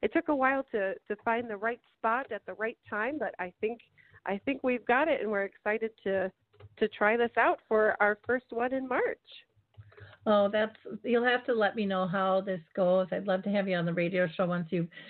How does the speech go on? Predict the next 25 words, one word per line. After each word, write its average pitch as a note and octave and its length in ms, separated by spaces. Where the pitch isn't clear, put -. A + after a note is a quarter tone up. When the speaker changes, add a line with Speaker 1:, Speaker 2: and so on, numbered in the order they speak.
Speaker 2:
got G3 200
these F#3+ 200
Speaker 1:
Yes. F#3+ 140
Speaker 2:
three F3+ 180
under F3 220
your E3+ 140
belt F3+ 480
and, E3+ 320
and, F3+ 500
um, E3+ 200
discuss A3 260
this F3+ 340
Speaker 1:
Definitely. E3 120
Speaker 2:
a F#3 100
little F#3 180
bit, F3+ 260
a G#3 60
little G#3 180
bit G#3 180
more. G3+ 240
H-, A3+ 320
did A#3+ 200
you D4+ 180
network B3 540
with A3+ 100